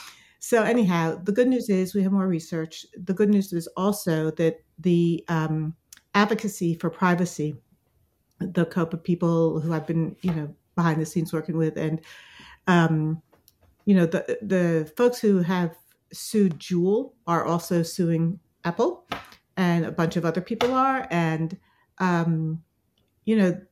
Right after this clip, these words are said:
Amer-, actually, we've been more able to put up better prevention guardrails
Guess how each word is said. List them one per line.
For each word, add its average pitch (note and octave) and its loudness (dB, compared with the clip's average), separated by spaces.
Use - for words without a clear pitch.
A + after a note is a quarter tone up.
Amer-, A3 4
actually, A3 0
we've A#3+ -4
been B3 -2
more A3+ -2
able G3+ 0
to F#3 -2
put G#3 -4
up G3+ 0
better F#3+ 2
prevention F#3 -2
guardrails E3+ 0